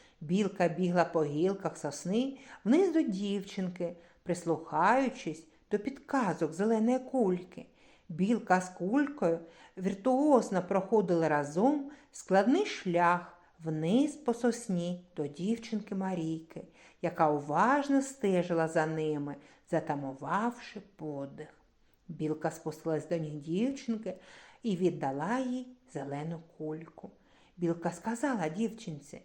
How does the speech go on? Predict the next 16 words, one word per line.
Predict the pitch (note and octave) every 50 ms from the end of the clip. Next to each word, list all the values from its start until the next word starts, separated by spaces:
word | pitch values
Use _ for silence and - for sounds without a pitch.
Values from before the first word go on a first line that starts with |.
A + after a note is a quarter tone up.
| _ _ _ _ _ -
«Міцна | A3 A#3+ B3 B3 - - - A#3 A#3 G#3 F#3 F3 E3+
дружба | F3+ A#3 E4+ A#4+ C4+ - - A#3 F#3 E3+ D#3 - - - - _
творить | - - C#3+ D#3 B3 D#4 F4+ F#4+ F4 E4 D#4+ D4+ C4+ - - - _ _
дива». | G3 G3+ F3+ - G3+ E3 - - - - - _ _ _ _ _ _ _ _ _ _ _ _ _ -
Марійка | E3 D#3 D#3 D#3+ E3 E3 D#3+ - - E3+ D#3
дуже | D3+ D3 F3+ E3+ D#3+ F3 F3
зраділа | F3 F#3+ G3 A3 A#3 A#3+ A#3 - D4 D4+ D4 B3 G3 D3+ C3+ - - - - _ _ -
і | G3+ F#3
швидко | - - - E3 E3 A3+ C4 C#4 C4+ - - - E3
побігла | D#3+ - E3 E3 D#3+ G3 F#3 E3 D#3+ D#3 D3
стежкою | D3+ - - - F#3 A3 B3+ B3 - - - - - G#3 F#3 D#3+
додому, | D#3 E3 D#3+ D#3+ D#3 D#3+ D3 D3 D#3 D#3 D3+ C#3+ C#3+ C#3+ - - - - - _ _ -
бо | E3 D#3+ E3 D#3+
на | D3+ C#3 C#3 C3+
вулиці | C3 C3 C3+ C#3+ D#3+ G#3+ C#4 D4 C#4+ C#4 C4+ C#4 - - C4+ B3
ставало | - - - G#3+ G3 G3+ G3 G3 G3+ F#3+ F#3